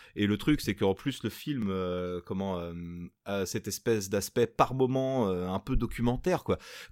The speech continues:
Toutes les scènes où on est avec le, le gars dans son tunnel, euh, ça c'est un truc que j'ai appris en me renseignant un peu sur le film, c'est qu'ils avaient vraiment accroché des, des petites caméras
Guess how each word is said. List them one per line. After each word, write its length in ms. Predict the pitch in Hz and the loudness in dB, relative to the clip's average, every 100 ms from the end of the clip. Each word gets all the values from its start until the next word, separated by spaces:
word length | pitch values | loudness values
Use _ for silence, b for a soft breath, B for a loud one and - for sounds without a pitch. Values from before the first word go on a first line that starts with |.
| _ | _
Toutes 200 | 156 123 | 2 4
les 100 | 123 | 4
scènes 320 | - 135 131 | 4 4 6
où 200 | 110 117 | 4 4
on 200 | 104 95 | 4 6
est 80 | 104 | 6
avec 360 | 104 92 107 - | 4 6 4 4
le, 680 | 95 87 87 85 85 85 | 0 2 0 0 0 0
le 120 | 90 98 | 0 4
gars 160 | 113 | 4
dans 100 | 107 | 4
son 180 | 95 104 | 0 -4
tunnel, 440 | - 98 127 143 - b b b | 0 2 4 4 2 b b b
euh, 440 | 85 85 85 85 87 | 2 2 2 0 0
ça 120 | 120 | 0
c'est 100 | - | 2
un 60 | 90 | 0
truc 160 | - | 0
que 80 | 92 | 0
j'ai 120 | 90 | 0
appris 340 | 85 - 110 98 | 10 10 10 4
en 100 | 82 | -2
me 80 | |
renseignant 400 | 80 87 101 98 | -2 -2 0 0
un 60 | 92 | 0
peu 120 | 98 | -2
sur 140 | - 90 | -2 -2
le 60 | |
film, 180 | 87 165 | 0 -2
c'est 140 | 127 | -4
qu'ils 180 | - 90 | -8 -2
avaient 160 | 90 107 | 2 2
vraiment 480 | 92 90 120 - _ _ _ 95 - _ | 2 0 0 -2 _ _ _ -10 -10 _
accroché 560 | 113 - 113 - 143 123 | -6 -2 -2 2 0 0
des, 240 | 113 104 | 2 2
des 120 | 101 | 0
petites 320 | - - 143 | -4 -8 -8
caméras 440 | - 113 220 135 | 0 2 2 0